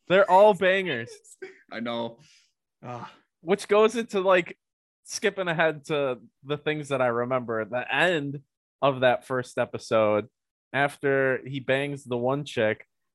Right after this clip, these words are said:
Speaker 1: and he's dancing around in his underwear
Speaker 2: To
Speaker 1: to
Speaker 2: Choir
Speaker 1: another
Speaker 2: Boys.
Speaker 1: song that I had never heard of, but I was
Speaker 2: Yep.
Speaker 1: like, "This is awesome."
Speaker 2: It, it, it's just, and again, it's like, it's not like a song that you would think that you're gonna have a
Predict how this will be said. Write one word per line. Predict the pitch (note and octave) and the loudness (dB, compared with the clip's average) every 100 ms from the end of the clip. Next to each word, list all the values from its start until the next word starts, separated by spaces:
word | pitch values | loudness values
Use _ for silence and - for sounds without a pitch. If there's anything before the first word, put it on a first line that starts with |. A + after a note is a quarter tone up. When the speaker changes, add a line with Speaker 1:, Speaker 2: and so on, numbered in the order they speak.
| - | -8
Speaker 1:
and | B2+ | -4
he's | D3+ C#3+ A2 | -4 -6 -2
dancing | C3+ C#3 D#3 - D3 | 0 2 0 -2 0
around | C#3 C#3 D3+ | 2 2 2
in | D3 | -2
his | C3 B2 | -4 -4
underwear | C3 E3 D#3 B2+ B2 A#2+ - _ | -4 0 0 2 2 2 -2 _
Speaker 2:
To | C4 | -4
Speaker 1:
to | F#3+ | 2
Speaker 2:
Choir | G#3+ | 6
Speaker 1:
another | A#3 B3 | 6 6
Speaker 2:
Boys. | A3+ F#3 | 6 6
Speaker 1:
song | F3+ F3+ | 4 2
that | E3+ E3 | 0 2
I | D#3+ | 2
had | D#3 D3 | 0 -2
never | D#3 G3+ G#3+ F#3 | -4 -4 -2 -4
heard | G3+ G#3 | -2 -2
of, | C#3 B2 C3+ _ _ _ - | -2 -4 -8 _ _ _ -4
but | F3 | -2
I | F3+ | 0
was | F3+ C#3 | 0 0
Speaker 2:
Yep. | |
Speaker 1:
like, | F3+ E3 - | -2 -4 -6
"This | C3+ - | -14 -10
is | D#3+ | 0
awesome." | G3+ G3+ - C3+ B2 C3 _ - _ _ _ _ _ - | 4 4 2 -4 -4 -10 _ -20 _ _ _ _ _ -8
Speaker 2:
It, | F3 F3 E3+ | -8 -6 -6
it, | F#3 - | -6 -4
it's | F#3 F3 | -4 -4
just, | F3+ G3 - | -4 -4 -4
and | E3+ E3 - | -2 -2 0
again, | D#3+ D3+ E3 D3 | -2 0 0 0
it's | C#3 - | -4 -6
like, | D#3+ C3+ _ D3 | -6 -8 _ -10
it's | D3+ D3 | -8 -2
not | F3 F3+ | -2 0
like | F3 | 0
a | E3+ | -2
song | - D3+ D#3+ | 0 -2 0
that | D3+ | -2
you | D#3 | -2
would | D3+ C3+ - | -2 -4 -6
think | D3 C#3 | -6 -4
that | D#3 | -4
you're | C#3 C3+ | -4 -4
gonna | C#3+ | -2
have | C3+ | -2
a | B2 | -4